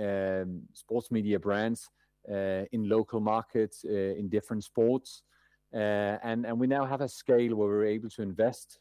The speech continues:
so, so we can take a leading position in, in, in many geographies and, and niche sports. Um, and, and that leading position then helps us, uh, in, in the top line generation, so we can, we can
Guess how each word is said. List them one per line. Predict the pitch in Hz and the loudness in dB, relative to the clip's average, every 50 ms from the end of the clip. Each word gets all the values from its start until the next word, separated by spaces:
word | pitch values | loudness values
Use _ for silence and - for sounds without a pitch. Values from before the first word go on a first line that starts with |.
| _ _ | _ _
so, | - - 113 104 95 | -4 -2 -2 -2 -4
so | - - - 110 | -4 -6 -6 -6
we | 98 98 | -4 -6
can | - 110 101 | -6 -6 -6
take | 90 - 117 123 123 | -4 -4 -4 -2 0
a | 135 | 0
leading | 120 117 120 123 117 110 | 0 0 0 -2 -4 -6
position | - - - - 113 - - 120 110 | -8 -10 -8 -8 -8 -6 -6 -4 -4
in, | 104 101 101 95 - _ _ _ _ _ - | -2 -2 -4 -6 -8 _ _ _ _ _ -8
in, | 110 107 | -6 -4
in | 113 - 113 104 | -2 -2 0 0
many | - 110 113 117 113 110 | 2 2 4 2 2 2
geographies | 95 - 113 110 110 117 - 120 104 - - 117 113 107 101 - - _ _ _ _ _ _ 101 | 0 0 0 0 0 0 -2 -6 -4 0 2 2 2 2 0 -6 -12 _ _ _ _ _ _ -6
and, | 104 110 110 113 113 - | -4 -4 -2 -4 -4 -4
and | 110 110 110 110 110 | -2 -2 0 2 2
niche | 117 131 127 - | 2 2 0 -2
sports. | - - 143 139 156 170 - - - - _ _ _ _ _ _ _ _ _ - | -2 2 2 2 2 0 -4 -10 -20 -20 _ _ _ _ _ _ _ _ _ -4
Um, | 120 117 117 113 110 113 113 - - | -2 0 0 0 0 -2 -4 -4 -4
and, | 123 127 127 | -4 -2 -2
and | 127 120 117 | 0 4 4
that | 147 147 | 4 6
leading | 135 143 147 147 143 127 | 6 4 4 4 2 0
position | 117 113 - 135 127 120 - 135 117 107 95 | -2 0 2 2 2 4 2 0 0 2 6
then | 113 113 117 120 120 123 120 | 6 8 8 6 6 2 0
helps | - - 120 127 127 120 - - | -2 0 2 2 2 2 2 2
us, | 110 101 101 98 - - - _ - - | 2 2 2 0 -4 -10 -20 _ -6 -2
uh, | 107 104 104 104 104 101 101 98 98 98 - _ _ _ _ _ _ - | 0 0 2 2 2 2 2 2 0 0 -4 _ _ _ _ _ _ -8
in, | 117 113 110 113 | -6 -4 -4 -4
in | - 117 110 104 101 | -4 -4 -4 -2 -2
the | 101 98 98 - _ - | -2 -2 -4 -6 _ -4
top | - 147 143 | -2 -2 -2
line | - 120 117 117 117 117 113 107 - _ | 0 0 0 0 2 0 0 -2 -4 _
generation, | - 110 107 107 110 110 107 - 120 104 | -2 0 2 2 2 2 2 0 -4 -4
so | - 107 | -2 -2
we | 101 104 | -2 -2
can, | 95 - 110 107 107 - - | -2 -4 -4 -4 -4 -6 -6
we | 113 107 - | -8 -6 -4
can | - 113 107 101 98 | -2 0 0 -2 -2